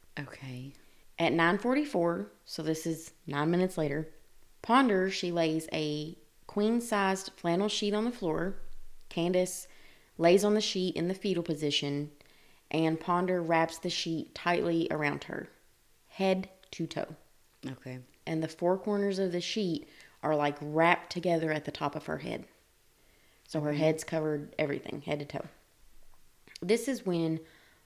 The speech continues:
Speaker 2: Watkins comes in and places four pillows over Candace, kind of like a tent, two on one side, two on
Speaker 1: Okay.
Speaker 2: the other. Also present during this session are Jean Newmaker, her adoptive mom,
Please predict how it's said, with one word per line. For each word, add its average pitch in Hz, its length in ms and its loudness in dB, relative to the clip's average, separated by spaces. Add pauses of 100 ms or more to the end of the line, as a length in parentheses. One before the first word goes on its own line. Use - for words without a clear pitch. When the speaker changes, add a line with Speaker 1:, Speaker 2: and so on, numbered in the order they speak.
Speaker 2:
Watkins 180 580 0
comes 151 360 -4
in 143 360 0 (540)
and 160 180 0
places 156 540 -2
four 180 320 4
pillows 143 720 -2 (440)
over 147 260 4
Candace, - 380 -6
kind 170 200 -2
of 165 60 -4
like 156 120 0
a 156 60 -2
tent, - 340 -8
two 151 260 2
on 147 260 2 (440)
one 170 240 2
side, 151 480 -2 (220)
two 143 180 4
on 135 120 2
Speaker 1:
Okay. 139 80 -2
Speaker 2:
the 107 60 -4
other. - 180 -8 (1200)
Also 226 380 6
present 175 500 0
during 160 280 2
this 185 180 -2
session 143 540 -2 (400)
are 143 400 0 (240)
Jean 151 280 4
Newmaker, 175 520 0 (520)
her 147 100 -8
adoptive 143 380 -6
mom, 180 360 0